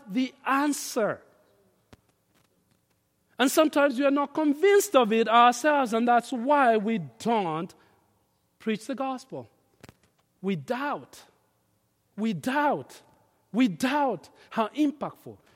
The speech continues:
We are reminded that the gospel is actually the power of God that brings difference. It brings a difference in people's lives. Every area of your life, allow the ba-, gospel to penetrate and to touch,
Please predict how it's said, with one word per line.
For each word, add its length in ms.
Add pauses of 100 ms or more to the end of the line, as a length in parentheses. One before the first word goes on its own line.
(560)
We 140
are 60
reminded 560
that 120
the 100
gospel 560
is 300
actually 480
the 160
power 440
of 140
God 360
that 140
brings 360 (280)
difference. 640 (300)
It 80
brings 220
a 100 (380)
difference 520
in 160
people's 420
lives. 500 (1160)
Every 380
area 440
of 220
your 160
life, 520 (640)
allow 420
the 140
ba-, 340
gospel 360
to 100
penetrate 580
and 140
to 80
touch, 400